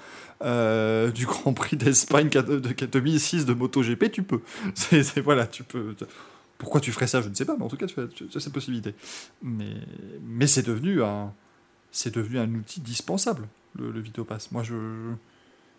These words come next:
c'est, c'est, c'est dommage, parce que vraiment,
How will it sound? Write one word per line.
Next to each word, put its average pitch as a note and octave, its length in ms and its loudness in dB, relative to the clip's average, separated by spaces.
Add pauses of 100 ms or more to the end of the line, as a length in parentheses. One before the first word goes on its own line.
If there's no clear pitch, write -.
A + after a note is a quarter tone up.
(720)
c'est, - 280 2 (360)
c'est, - 260 -6
c'est - 160 -2
dommage, D#3+ 460 6
parce - 180 -2
que - 80 -2
vraiment, C#3+ 540 2